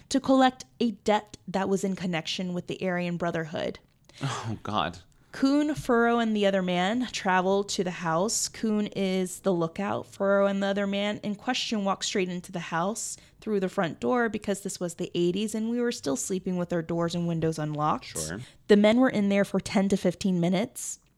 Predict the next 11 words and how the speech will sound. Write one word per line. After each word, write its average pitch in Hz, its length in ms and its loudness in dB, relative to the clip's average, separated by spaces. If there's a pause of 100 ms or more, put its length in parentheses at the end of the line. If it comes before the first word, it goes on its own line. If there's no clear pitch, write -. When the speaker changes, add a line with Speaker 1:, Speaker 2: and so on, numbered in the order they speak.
(280)
Speaker 1:
When 185 300 2
they 180 160 2
entered 190 360 -2
the 180 60 0
home, 190 560 0 (300)
Kuhn 202 300 2
mentions 180 440 -2
that 180 180 -2
they're 180 140 2
wearing 180 280 -2
gloves 170 540 0